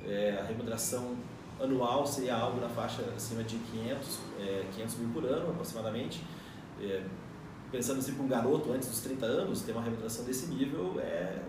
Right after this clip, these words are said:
é bem, é bem interessante, né? Não era nada, nada descartável.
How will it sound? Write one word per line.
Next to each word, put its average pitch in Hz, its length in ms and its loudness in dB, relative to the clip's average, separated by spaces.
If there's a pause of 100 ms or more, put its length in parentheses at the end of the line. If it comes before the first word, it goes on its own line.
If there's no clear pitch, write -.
é - 100 -6
bem, 131 260 4 (160)
é - 40 -6
bem 127 140 2
interessante, - 540 0
né? 101 120 -4
Não 104 80 -2
era 113 200 2 (100)
nada, 135 640 0
nada 127 400 -2 (240)
descartável. 110 580 -2